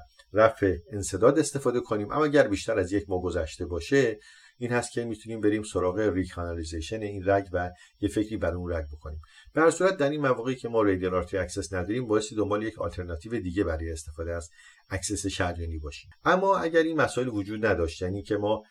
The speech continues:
تصمیم داریم که از ریدیال آرتری اکسس استفاده کنیم و این رگ باز هست و نبضش رو ما داریم، یه نکته بسیار مهمی رو که من لازمه توضیح بدم اینه که ما در اوایل شروع کار ریدیال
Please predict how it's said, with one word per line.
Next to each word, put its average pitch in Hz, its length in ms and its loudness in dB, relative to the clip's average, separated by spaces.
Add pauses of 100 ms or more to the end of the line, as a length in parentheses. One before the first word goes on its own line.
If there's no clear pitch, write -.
(160)
تصمیم 131 400 0
داریم 90 260 2
که 90 120 -2
از 87 140 -4
ریدیال 87 300 -2
آرتری 85 280 -4
اکسس 95 320 -6
استفاده 85 440 -8
کنیم 120 440 -4 (440)
و 92 300 4 (200)
این 107 200 0
رگ 95 180 4
باز 95 320 6
هست 85 200 -4
و - 20 -2
نبضش 85 380 -4
رو 92 160 -10
ما 87 140 -6
داریم، 90 360 -4 (160)
یه 147 240 -2
نکته 156 460 2
بسیار 120 360 4
مهمی 123 340 -2
رو 101 80 0
که 95 140 -2
من 95 160 2
لازمه 92 320 2
توضیح 92 340 -4
بدم 117 200 -2
اینه 175 120 -6
که 160 120 -8
ما 165 140 0
در 120 300 0
اوایل 123 300 0
شروع 98 300 -2
کار 92 280 0
ریدیال 90 440 2